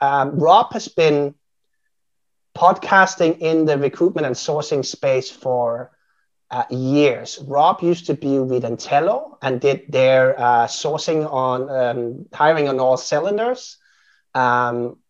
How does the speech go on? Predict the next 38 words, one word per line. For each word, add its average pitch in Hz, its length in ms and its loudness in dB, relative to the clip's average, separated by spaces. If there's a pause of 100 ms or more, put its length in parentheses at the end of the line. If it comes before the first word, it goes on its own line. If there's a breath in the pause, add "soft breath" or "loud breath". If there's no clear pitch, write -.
(100)
which 139 400 -2
I 143 40 -4
think 214 200 2
it's - 120 -2
still 175 240 4
going 139 320 2
on. 170 300 2
But - 200 0
since 165 300 0
Rob 143 320 4
left, 135 440 0
um, 127 460 0 (120)
Entelo, 143 580 0 (480 soft breath)
uh, - 80 -8 (100)
isn't 156 280 -2
quite 131 260 2
the 131 60 -8
same. 165 520 -2
Uh, 131 260 2
Rob 160 240 2
is - 120 -8
now 127 240 0
with 120 160 -6
Hired 233 640 -2 (540 soft breath)
and 131 400 0
has 143 460 4
a, 131 300 0
uh, 127 440 -4 (1160)
frequent 190 640 0
podcast 156 640 2
called 127 320 0
Talk 131 220 -2
Talent 156 340 0
to 180 80 -6
Me, 175 160 0
where 147 160 -4
he 143 120 -2
interviews, 127 640 -2